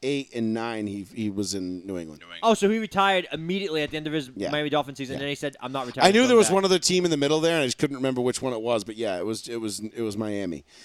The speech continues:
Speaker 1: Um, but no, the Chargers are just, they have a, they have this incredible knack for underachieving, no matter how much talent is on their team. Like, how do you have Sean, Ma-,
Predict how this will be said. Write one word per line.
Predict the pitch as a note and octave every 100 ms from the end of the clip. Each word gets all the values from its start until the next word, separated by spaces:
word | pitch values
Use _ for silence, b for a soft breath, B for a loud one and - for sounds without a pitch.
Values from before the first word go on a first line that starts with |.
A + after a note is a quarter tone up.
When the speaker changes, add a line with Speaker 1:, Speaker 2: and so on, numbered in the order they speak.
| B B
Speaker 1:
Um, | C3 C#3+ B2 C#3
but | A3
no, | D#4 A#3
the | D3
Chargers | - G#3 B3 D4 C4+ F#3
are | E3+
just, | F3 D#3 -
they | F3
have | B3 B3+ B3
a, | D#3+
they | A#2 F3 G#3+
have | E3+ F3+ A3 F#3+ C#3
this | C#3+ - - b b b b b b _ _ _ _ -
incredible | E3+ - - F#3 A3+ G#3 G3
knack | D3+ C#3 D3+ C3+ -
for | - - -
underachieving, | D3 D#3+ D#3+ B2+ - - B2 A#2+ D3+ E3+ - _ _ _
no | C3+ E3+
matter | F3+ F#3 E3+
how | C3 E3
much | G3 F#3 -
talent | - D#3+ F3+ D3+
is | A2 A#2
on | C3+ C#3
their | B2 G#2+
team. | - F3 A2+
Like, | A2+
how | C#3 A#3
do | D4
you | C4
have | A#3+ F3
Sean, | - F3 G3+
Ma-, | G3+